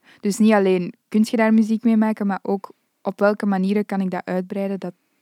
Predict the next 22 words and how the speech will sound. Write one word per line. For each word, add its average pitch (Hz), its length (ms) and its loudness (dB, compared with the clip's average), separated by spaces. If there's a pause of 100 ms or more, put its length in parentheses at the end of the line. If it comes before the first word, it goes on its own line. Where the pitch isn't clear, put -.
(320)
dat 185 200 -8
dat 185 140 -4
wel 185 200 0
interessant 190 640 -4
blijft 175 460 -6
en 190 100 -10
dat 185 140 -8
dat 185 120 -6
niet 185 320 -4 (200)
heel 214 160 2
de 208 120 -2
tijd 190 220 2
hetzelfde 185 540 -2
is. 175 200 -10
Want 185 140 -6 (100)
het - 20 -12
is 180 160 -8 (320)
heel 202 160 2
de 202 100 2
tijd 196 220 2
je 202 80 -2
stem 190 380 0